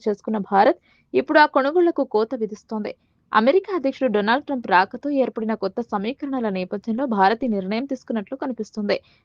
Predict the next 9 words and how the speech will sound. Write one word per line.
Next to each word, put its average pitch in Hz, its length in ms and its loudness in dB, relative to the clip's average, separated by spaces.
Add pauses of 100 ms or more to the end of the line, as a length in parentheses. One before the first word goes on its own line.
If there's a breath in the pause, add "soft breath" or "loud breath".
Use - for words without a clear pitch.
అమెరికా 254 400 2
నుంచి 302 200 -4
చమురు 254 360 0
దిగుమతుల 233 420 -2
ప్రవాహం 208 480 -2 (140)
గతంలో 247 440 0
ఎన్నడూ 233 280 -2
లేని 302 220 -4
విధంగా 240 380 4